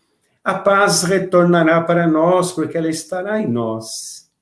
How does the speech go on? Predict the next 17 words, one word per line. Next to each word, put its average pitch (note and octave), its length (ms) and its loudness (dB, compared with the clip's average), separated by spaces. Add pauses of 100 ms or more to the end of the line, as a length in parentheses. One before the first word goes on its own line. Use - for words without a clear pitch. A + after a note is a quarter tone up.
(600)
Agora, F#3 300 2
a A3 80 2
conquista G#3+ 680 0
da D3 140 -2
paz D#3+ 580 0
exige E3 520 -6
sempre F#3+ 600 -2
esforço D3+ 720 -6
e C3+ 40 -14
trabalho, A2+ 720 -8 (640)
exige E3+ 420 4
sempre G3 480 2
reflexões F3+ 1160 0
importantes E3 960 -2
para C#3 280 -4
o C3 60 -4
espírito. A#2 720 -10